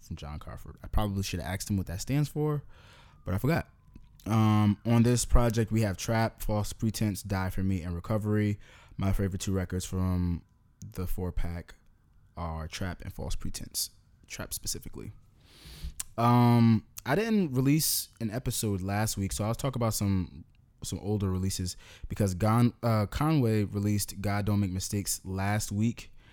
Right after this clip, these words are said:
I didn't get to talk about that, and, um, the sound selection is actually coming off of that project. Um, and I think that's pretty much, oh, Robert Glasper released Black Radio three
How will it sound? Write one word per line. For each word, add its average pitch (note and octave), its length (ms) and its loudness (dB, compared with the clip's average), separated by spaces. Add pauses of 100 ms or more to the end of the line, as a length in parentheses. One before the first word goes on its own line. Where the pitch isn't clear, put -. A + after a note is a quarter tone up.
(220)
I - 100 0
didn't G2+ 180 4
get F#2+ 100 0
to F2+ 60 -8
talk G#2 220 -2
about F#2 260 -2
that, F#2 360 -4
and, F2+ 320 -4
um, F2+ 480 -2
the G2+ 120 -6
sound F#2+ 280 0
selection F#2+ 400 -4
is F2 220 -4
actually F#2 320 -8
coming F2+ 300 -4
off E2+ 180 0
of E2+ 100 0
that E2 160 -6
project. - 560 0 (840)
Um, F#2+ 960 2
and G2+ 100 -2
I G2 60 -2
think C3+ 240 -2
that's - 280 -4
pretty - 240 -4
much, F#2+ 340 -4
oh, A2 140 2
Robert G2+ 380 0
Glasper F#2+ 720 -2 (140)
released F#2+ 480 -4
Black F#2+ 340 -4
Radio F#2 320 -2
three G#2+ 560 0